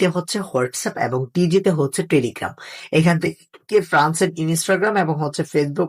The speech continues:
প্লাস হচ্ছে তেত্রিশ নাম্বার আপনি এভাবে দেখতে পারবেন। তো আমরা নেপালের উপর ট্যাপ করে দিলাম। তো ট্যাপ করে দেওয়ার পর এখান থেকে নেপালের একটা নাম্বার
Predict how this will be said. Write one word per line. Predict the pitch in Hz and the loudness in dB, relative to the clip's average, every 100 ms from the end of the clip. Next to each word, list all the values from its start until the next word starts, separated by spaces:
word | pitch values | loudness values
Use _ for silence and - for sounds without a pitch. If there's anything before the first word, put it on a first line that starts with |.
| - | 0
প্লাস | 131 143 | 0 -2
হচ্ছে | 131 143 | -8 -8
তেত্রিশ | 135 117 120 113 120 | -8 -6 -6 -6 -6
নাম্বার | 104 101 107 | -6 -4 -4
আপনি | 123 135 | -2 -2
এভাবে | 127 127 - 120 | 0 -2 -4 -2
দেখতে | 139 147 - | -2 0 -4
পারবেন। | 95 87 92 - - - - | -4 -4 -8 -12 -18 -16 -2
তো | 185 | 2
আমরা | 180 151 | 2 2
নেপালের | 156 180 175 | 2 2 4
উপর | 170 165 | 2 2
ট্যাপ | 175 - | 0 0
করে | 156 135 | 0 2
দিলাম। | 131 151 - _ _ _ _ _ _ - - | 2 0 -2 _ _ _ _ _ _ -8 0
তো | 202 | 2
ট্যাপ | 220 - | 2 0
করে | 240 226 | 0 2
দেওয়ার | 220 214 | 2 4
পর | 220 156 | 4 4
এখান | 165 | 0
থেকে | 175 180 | -2 0
নেপালের | 139 131 175 190 170 | 0 0 2 4 2
একটা | 165 214 - _ _ _ _ _ _ | 0 -2 -4 _ _ _ _ _ _
নাম্বার | 180 175 165 | 4 4 4